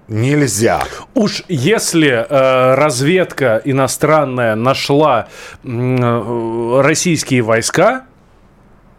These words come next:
Speaker 2: и на границе перед спецоперацией они там находили,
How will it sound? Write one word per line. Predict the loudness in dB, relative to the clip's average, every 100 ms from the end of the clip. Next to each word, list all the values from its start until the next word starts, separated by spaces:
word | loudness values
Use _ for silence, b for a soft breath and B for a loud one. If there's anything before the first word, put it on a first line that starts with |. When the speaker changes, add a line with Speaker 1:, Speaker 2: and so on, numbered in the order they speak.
| -20 -10
Speaker 2:
и | -2 0
на | 2 0
границе | 2 0 2 2 0 0 0 0 0 0
перед | 0 0 -2
спецоперацией | -4 -2 -4 -2 2 2 0 -2
они | -2
там | -4 -4
находили, | -2 -2 0 -2 0 -2